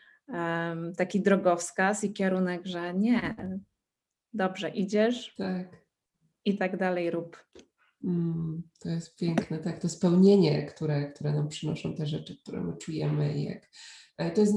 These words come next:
Speaker 2: znowu nawet dla osób, które szukają swojej drogi, że jeśli skupimy się na tym właśnie, jak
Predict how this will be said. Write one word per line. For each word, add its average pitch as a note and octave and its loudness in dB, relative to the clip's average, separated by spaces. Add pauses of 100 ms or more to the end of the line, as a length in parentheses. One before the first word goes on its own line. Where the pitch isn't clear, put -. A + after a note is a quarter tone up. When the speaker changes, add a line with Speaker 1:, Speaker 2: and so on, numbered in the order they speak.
Speaker 2:
znowu G3+ 2
nawet F#3 2
dla F#3 0
osób, F#3+ -2
które F#3+ -4
szukają F3+ -2
swojej E3 -4
drogi, E3 2
że D3+ 0
jeśli D3+ -2
skupimy F3 -4
się D#3+ -6
na D#3+ -2
tym D#3+ -4 (320)
właśnie, E3 0
jak - -2